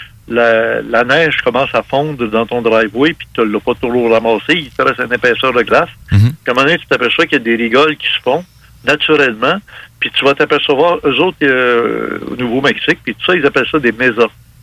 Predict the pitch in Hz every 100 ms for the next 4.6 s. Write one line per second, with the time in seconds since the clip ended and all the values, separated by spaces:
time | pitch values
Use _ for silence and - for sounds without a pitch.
0 | - 101 110 123 - - - 131 139 147
1 | 123 180 - 139 113 123 120 - - -
2 | _ - - 120 151 165 160 127 _ -
3 | 127 143 143 120 131 131 110 113 120 120
4 | - 101 98 131 190